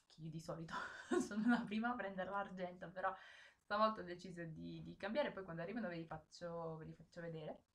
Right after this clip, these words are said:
E, e mi sono fatta il regalo, e poi mi farò fare il regalo dai miei, voglio farmi comprare invece sempre per Natale, voglio farmi, visto che di solito mi fanno un regalo, mi faccio regalare un libro che mi serve per la tesi, ma che è una vita che voglio,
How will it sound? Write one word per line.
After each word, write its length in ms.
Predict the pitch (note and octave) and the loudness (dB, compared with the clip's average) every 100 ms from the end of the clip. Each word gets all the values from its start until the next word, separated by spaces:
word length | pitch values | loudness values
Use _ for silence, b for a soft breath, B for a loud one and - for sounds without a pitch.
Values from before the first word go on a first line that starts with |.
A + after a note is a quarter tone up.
| b b b b b b b _ - | b b b b b b b _ 2
E, 580 | G3 F#3+ F#3 F#3 F#3 - | 6 6 6 4 0 -4
e 60 | |
mi 100 | F#3+ | -6
sono 140 | F#3 E3+ | -4 -4
fatta 160 | F#3 E3 | -2 0
il 60 | |
regalo, 540 | E3 F3 D3+ D#3 E3 - | 0 4 4 4 -4 -10
e 100 | F#3+ | -10
poi 200 | G3 F#3+ | 2 2
mi 140 | G3 F#3+ | 2 -2
farò 200 | F#3+ F3+ | 0 4
fare 380 | F#3+ F#3 F3+ F3+ | 6 6 6 4
il 60 | |
regalo 1000 | F3+ F3 E3 E3+ F3+ F3+ F3+ E3+ E3+ E3 E3 | 2 6 6 6 4 4 4 4 2 -2 -4
dai 100 | E3+ | -6
miei, 540 | E3+ E3+ E3 E3+ E3+ | -4 -2 -2 -4 -6
voglio 200 | E3 D#3+ | -8 -8
farmi 320 | D#3 E3 D#3+ D#3+ | -8 -8 -8 -8
comprare 420 | E3+ E3 E3 D#3+ | -8 -8 -8 -8
invece 320 | E3+ E3 D#3+ | -8 -10 -14
sempre 340 | - F3 E3+ | -14 -12 -12
per 200 | E3 E3+ - | -8 -8 -8
Natale, 460 | F3+ E3 D#3 E3 | -4 2 4 2
voglio 160 | E3 E3 | -2 -4
farmi, 320 | E3 D#3+ D#3 - | -4 -6 -8 -12
visto 300 | E3+ - D#3+ | -14 -14 -10
che 260 | D3 - _ _ | -10 -10 _ _
di 80 | D#3+ | -14
solito 320 | D#3 D3+ D#3 | -10 -12 -10
mi 80 | D3 | -10
fanno 220 | D#3 D#3+ | -8 -6
un 60 | E3 | -4
regalo, 480 | F3 D#3 D#3+ E3+ - | 0 0 0 -2 -4
mi 100 | F#3 | -8
faccio 220 | F3+ E3+ E3+ | -8 -8 -6
regalare 380 | E3+ E3+ D#3+ | 0 2 2
un 100 | F3 | 0
libro 300 | F3+ F3 F3 | -4 -4 -4
che 100 | F#3 | -4
mi 80 | E3 | -4
serve 240 | E3+ D#3+ D#3+ | -4 -6 -4
per 120 | E3+ | -2
la 120 | F#3+ | -2
tesi, 240 | F3 D#3 | -2 -6
ma 200 | D#3+ D3+ B B B B | -6 -6 B B B B
che 140 | _ F3 | _ 2
è 40 | |
una 140 | F3 F3 | 2 0
vita 240 | E3+ D#3+ | 0 -2
che 180 | - F#3+ | 0 0
voglio, 600 | F3+ C#3+ D3+ D#3 A3 | 2 0 0 0 0